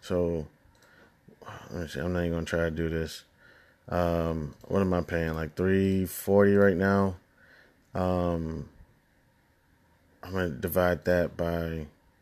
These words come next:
uh, forty-two. So, like, how many gallons do you guys sell? You guys sell, like, eight gallons. Let me see. Uh, eight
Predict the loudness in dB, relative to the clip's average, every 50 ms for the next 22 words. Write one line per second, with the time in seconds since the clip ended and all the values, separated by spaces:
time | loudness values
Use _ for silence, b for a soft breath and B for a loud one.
0 | _ _ _ _ _ -12 -10 -10 -10 -10 -6 -4 -4 -2 -2 -4 -8 -10 -8 -6
1 | -4 -2 -2 -2 -4 -4 -6 -8 -12 _ _ b b b b b b b b -8
2 | -2 0 0 0 0 0 0 0 0 0 -2 -2 -2 0 0 0 -2 -4 -6 -8
3 | -10 -10 -8 -6 -6 -6 -6 -6 -8 -6 -6 -6 -4 -4 -2 0 0 0 0 -2
4 | -2 -4 -2 -2 -2 -2 0 0 0 0 0 -2 -2 -6 -8 -14 -20 _ b b
5 | b b b b b b b b b -8 -6 -6 -6 -6 -4 -4 -2 -2 -2 -4
6 | -6 -8 -12 -16 _ _ -20 -20 _ -14 -10 -8 -8 -6 -6 -8 -8 -10 -14 _
7 | _ _ _ _ -4 -4 -2 -4 -4